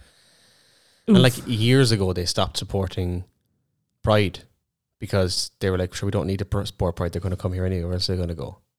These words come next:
Speaker 1: That's how you knew
Speaker 2: Nice.
Speaker 1: it was an absolute fucking
Speaker 2: Nice,
Speaker 1: Yeah.
Speaker 2: guys.
Speaker 1: That's how you knew it was a fucking shit show.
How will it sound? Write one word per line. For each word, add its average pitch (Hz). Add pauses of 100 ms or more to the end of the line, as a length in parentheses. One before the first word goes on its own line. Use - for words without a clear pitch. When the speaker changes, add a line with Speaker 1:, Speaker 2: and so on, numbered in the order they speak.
(180)
Speaker 1:
That's 110
how 113
you 101
knew 170
Speaker 2:
Nice. 101 (100)
Speaker 1:
it -
was 92
an 92
absolute 95
fucking -
Speaker 2:
Nice, 220
Speaker 1:
Yeah. 208
Speaker 2:
guys. 247 (300)
Speaker 1:
That's 117
how 120
you 110
knew 104
it 92
was 95
a 92
fucking 90
shit -
show. -